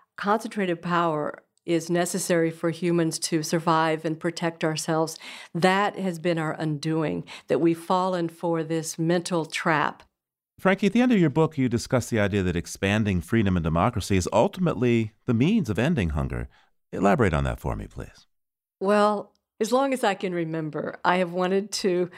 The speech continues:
Speaker 1: reclaim freedom <laughs> from the notion of freedom as this individual,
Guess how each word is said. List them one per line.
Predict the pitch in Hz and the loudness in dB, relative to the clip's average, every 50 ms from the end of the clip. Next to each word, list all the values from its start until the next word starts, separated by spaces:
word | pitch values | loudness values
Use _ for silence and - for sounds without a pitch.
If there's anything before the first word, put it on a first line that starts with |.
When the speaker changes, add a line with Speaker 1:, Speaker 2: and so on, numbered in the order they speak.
| - - - | -20 -16 -12
Speaker 1:
reclaim | - 226 - - 269 254 226 - - 254 226 226 226 220 214 214 | -8 -4 -2 -2 0 0 0 2 4 4 4 4 4 0 -2 -4
freedom | - - - - 196 208 208 196 180 160 165 185 180 180 - - - - | -8 -8 -4 -2 0 0 2 0 0 -2 -2 -4 -8 -8 -12 -16 -20 -20
<laughs> | - - - - - | -20 -20 -20 -20 -18
from | - - - 208 196 190 196 | -2 2 4 4 4 4 0
the | 196 | 0
notion | 190 185 180 185 190 190 - 226 180 170 - | 0 0 0 0 0 -2 -4 -4 -4 -4 -4
of | - 170 170 170 170 165 165 - _ - - _ _ _ _ | -2 -2 0 0 0 -2 -4 -10 _ -20 -20 _ _ _ _
freedom | _ - - - - 208 208 208 196 196 180 170 165 | _ -18 -10 -2 0 2 2 4 2 2 0 -2 -2
as | - 165 170 170 165 170 | -2 -2 -2 -2 -2 -2
this | - 175 165 170 | -2 -4 -4 -2
individual, | - - 190 185 196 175 170 185 170 175 180 175 175 170 175 175 170 165 165 | -2 -2 -2 0 0 0 0 0 0 0 0 0 2 2 2 0 0 -2 -4